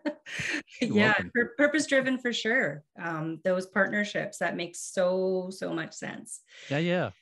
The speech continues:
Speaker 2: Sense. Yeah, absolutely. Well, you know what, Ken, thank you so much for joining us on the podcast today. If our listeners wanna learn more about you and your company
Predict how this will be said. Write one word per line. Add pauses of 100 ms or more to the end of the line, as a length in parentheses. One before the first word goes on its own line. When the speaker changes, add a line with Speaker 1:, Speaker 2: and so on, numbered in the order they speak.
(220)
Speaker 2:
Sense.
Yeah, (180)
absolutely. (420)
Well, (200)
you
know
what,
Ken,
thank
you
so
much
for
joining
us
on
the (120)
podcast
today. (360)
If
our
listeners
wanna
learn
more
about
you
and
your
company